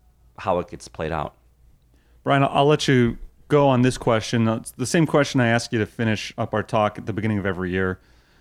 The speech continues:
Speaker 2: Uh, we know you wanna win a championship. We know, you know, ideally you're going ninety-six and oh. That would be your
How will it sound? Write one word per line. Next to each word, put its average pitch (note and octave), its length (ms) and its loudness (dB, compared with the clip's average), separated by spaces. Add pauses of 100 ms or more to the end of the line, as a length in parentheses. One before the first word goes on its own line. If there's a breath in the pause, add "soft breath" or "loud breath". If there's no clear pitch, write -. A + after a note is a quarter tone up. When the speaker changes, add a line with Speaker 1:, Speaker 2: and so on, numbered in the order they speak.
(140 soft breath)
Speaker 2:
Uh, G#2+ 200 -8
we F#3+ 120 2
know G3 140 6
you E3 160 4
wanna D3+ 160 4
win C3+ 140 2
a B2+ 40 2
championship. G#2+ 640 -2
We B2+ 100 2
know, A#2+ 380 0
you C3+ 140 -4
know, G#2+ 240 -2
ideally C#3 380 0
you're B2+ 100 0
going A#2 240 0
ninety-six A#2 540 -4
and A2+ 100 -4
oh. G#2 320 0
That A#2 240 -6
would G#2+ 80 -8
be A2+ 100 -2
your G2+ 280 -4